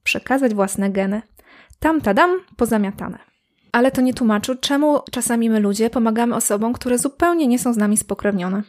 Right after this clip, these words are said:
Czemu ludzie angażują się w wolontariaty, przekazują środki na cele charytatywne, ratują dzikie zwierzęta i tak dalej.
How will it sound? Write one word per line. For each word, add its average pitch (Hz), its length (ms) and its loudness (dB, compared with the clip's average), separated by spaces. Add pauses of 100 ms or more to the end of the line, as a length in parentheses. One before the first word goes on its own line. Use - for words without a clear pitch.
Czemu 349 220 2
ludzie 254 220 2
angażują 233 440 0
się 220 240 -2
w 196 60 -6
wolontariaty, 202 720 0
przekazują 226 540 -2
środki 220 400 -2
na 208 120 0
cele 220 300 2
charytatywne, 233 840 0 (320)
ratują 214 360 2
dzikie 208 240 -2
zwierzęta 202 520 0
i 196 80 -4
tak 190 180 -6
dalej. 190 380 -6